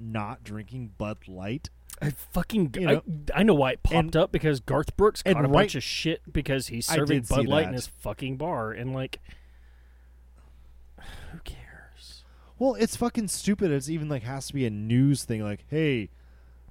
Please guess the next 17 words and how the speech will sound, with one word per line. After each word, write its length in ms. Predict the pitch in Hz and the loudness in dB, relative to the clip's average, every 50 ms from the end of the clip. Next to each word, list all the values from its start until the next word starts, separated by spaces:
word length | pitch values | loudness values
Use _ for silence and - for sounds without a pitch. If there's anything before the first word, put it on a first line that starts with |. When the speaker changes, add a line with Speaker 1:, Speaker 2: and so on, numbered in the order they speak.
| - - - - 151 131 | -20 -20 -20 -18 -6 0
Speaker 1:
Garth 280 | - 160 165 160 - | 4 4 4 4 2
Brooks, 300 | - 160 175 160 123 117 - - | 2 4 4 4 2 0 -6 -8
are 100 | 120 123 | -4 -2
you 140 | 127 143 151 | -2 0 0
gonna 200 | 151 156 135 113 | 0 0 -2 -2
sell 640 | - - - 139 127 127 131 131 127 120 117 - - | -4 -2 2 2 4 4 4 4 4 2 0 -2 -6
one 300 | - 120 113 123 127 127 | -8 -4 -2 0 0 0
of 60 | 127 123 | 0 0
the 120 | 127 113 | -2 -2
four 480 | - - - - 127 127 139 139 143 135 | -2 -4 -6 -2 0 2 2 2 2 0
best-selling 800 | 123 117 131 123 123 120 - - 131 117 117 123 123 120 117 107 98 | -2 -2 0 0 0 -2 -4 -4 -4 -2 -2 -2 -4 -6 -8 -8 -6
beers 540 | 117 117 113 117 127 131 135 139 131 117 123 | -4 -2 -2 0 0 0 -2 -2 -4 -6 -8
in 160 | - 139 127 | -10 -8 -6
the 80 | 123 110 | -4 -4
world?" 440 | 101 107 110 117 127 147 151 - - - - - - - | -2 -2 -2 0 0 -2 -2 -4 -8 -18 -20 -20 -16 -12
He's 120 | - 139 151 | -8 -6 -4
like, 200 | 151 127 - | -4 -6 -6